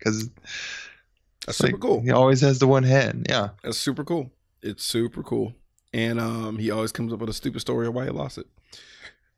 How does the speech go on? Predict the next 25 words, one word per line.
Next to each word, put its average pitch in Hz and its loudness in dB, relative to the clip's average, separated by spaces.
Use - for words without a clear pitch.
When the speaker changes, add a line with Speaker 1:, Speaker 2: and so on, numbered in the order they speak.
Speaker 2:
<laughs> - -4
So, 185 6
um, 165 6
you 151 4
know, 147 6
we 180 6
have, 277 6
like, 160 2
it's 214 -2
like 240 -6
Tom 240 0
and 156 2
Jerry 143 4
at 90 -8
this 90 -14
point. - -10
'Cause 101 -4
he's, 110 -4
Speaker 1:
Right. 104 4
Speaker 2:
uh, 95 -2
'cause 113 -6
he's 120 -2
fighting 160 4
his, 131 0
um, 104 -8